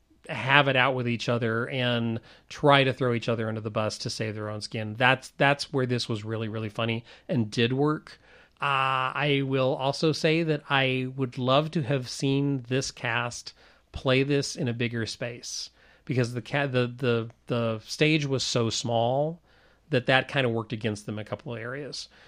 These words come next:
So I, I, the, like, you know, as your, as the scuffles happened and, and the various scenes happened where people were, like, m-, d-, dealing with their final sequences,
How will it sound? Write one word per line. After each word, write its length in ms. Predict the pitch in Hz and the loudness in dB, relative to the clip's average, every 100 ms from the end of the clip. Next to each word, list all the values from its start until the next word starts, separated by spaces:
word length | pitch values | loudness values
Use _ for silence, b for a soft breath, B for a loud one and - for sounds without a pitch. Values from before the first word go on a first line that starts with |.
| b - | b -12
So 420 | - 120 120 131 | -4 -2 -2 -2
I, 280 | 151 156 165 | -2 0 -2
I, 40 | |
the, 320 | 139 156 - | 0 -2 0
like, 220 | 160 139 - | 0 0 0
you 140 | 175 | 2
know, 80 | 170 | 4
as 260 | 156 170 143 | 8 6 6
your, 180 | 160 156 | 4 6
as 260 | 170 135 | 4 4
the 100 | 143 | 0
scuffles 520 | - 185 180 165 143 | 2 2 4 4 4
happened 680 | - 147 139 143 127 123 120 | 4 2 4 2 2 2 2
and, 280 | 120 117 113 | 0 0 -2
and 220 | 135 120 | -2 -4
the 60 | 117 | 0
various 320 | 139 131 120 | 2 2 0
scenes 440 | - 135 127 123 | -2 0 0 -2
happened 380 | 127 127 135 120 | 0 0 0 -4
where 80 | 113 | -4
people 420 | - 127 127 113 | -4 -4 -4 -4
were, 480 | 113 120 127 127 123 b b b b b _ - | -2 0 2 2 -2 b b b b b _ -4
like, 240 | 120 107 131 | -4 -2 -6
m-, 280 | 120 120 120 _ _ _ _ _ 220 226 196 _ | -6 -6 -10 _ _ _ _ _ -20 -18 -18 _
d-, 180 | - 202 | -16 -10
dealing 680 | 135 123 147 151 147 135 131 | -6 0 4 6 6 4 4
with 260 | 131 120 - | 4 2 0
their 200 | 127 123 | -2 0
final 320 | 127 123 117 | 2 0 0
sequences, 640 | - 127 143 127 156 151 | -2 -2 -2 -2 -2 -4